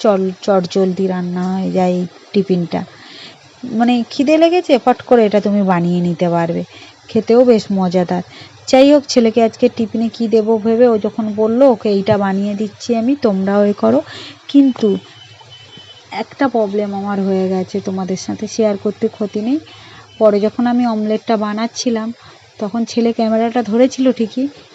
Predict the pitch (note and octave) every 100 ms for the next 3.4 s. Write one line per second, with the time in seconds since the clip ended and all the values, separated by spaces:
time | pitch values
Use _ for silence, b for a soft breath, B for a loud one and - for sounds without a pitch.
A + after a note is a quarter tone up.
0 | - - G#3 F#3+ G3+ G#3+ G3+ G#3+ A3 G#3
1 | A3 G#3+ E4 E4+ - G3 G3 F#3 F#3 F3+
2 | F3+ F3+ F#3 B B B - A3 G#3+ A#3
3 | A3+ G#3 G#3+